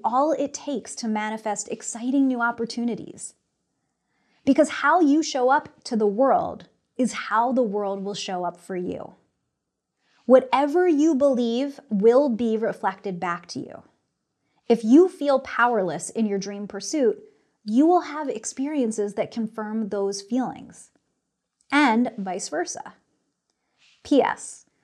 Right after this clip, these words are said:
owning your power is so much more fun, so let's choose that, shall we? Let me help you by busting the power myths that your subconscious is fighting for.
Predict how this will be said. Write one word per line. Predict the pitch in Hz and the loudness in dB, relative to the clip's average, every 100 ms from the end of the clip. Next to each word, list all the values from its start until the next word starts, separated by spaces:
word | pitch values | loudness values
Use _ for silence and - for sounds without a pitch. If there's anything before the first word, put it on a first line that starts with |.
| _ _ - | _ _ 2
owning | 254 330 403 | 4 4 2
your | 403 | -4
power | - 233 233 240 | -4 0 0 2
is | 254 - 269 262 | -2 -2 -4 -4
so | - - 330 339 | -10 -10 -10 -4
much | 339 330 - | -4 -4 -4
more | 311 311 | -4 -4
fun, | - 320 294 202 | -4 -2 0 -2
so | 196 294 285 285 - _ | -4 -2 -2 -4 -12 _
let's | 330 381 | -14 -12
choose | - - 427 330 | -4 4 6 6
that, | 269 262 - - | 0 -2 -6 -10
shall | - 214 339 | -10 -4 -2
we? | 370 359 - _ _ _ _ _ _ _ _ _ _ | -2 -6 -10 _ _ _ _ _ _ _ _ _ _
Let | - 262 320 | 0 6 6
me | 427 440 | 6 0
help | - 240 240 | 0 0 0
you | 254 | 2
by | 233 | 2
busting | 202 175 226 - 330 311 | 2 0 -2 -2 0 2
the | 294 | 0
power | - 226 220 190 | -2 0 2 2
myths | 180 180 - - - | -2 -8 -12 -12 -4
that | 233 | -4
your | 220 | -4
subconscious | 220 208 202 - 240 240 226 - | -6 -8 -10 -6 -4 -4 -6 -10
is | 208 - _ | -14 -16 _
fighting | - 160 - - | -6 -6 -6 -18
for. | - - - | -20 -20 -20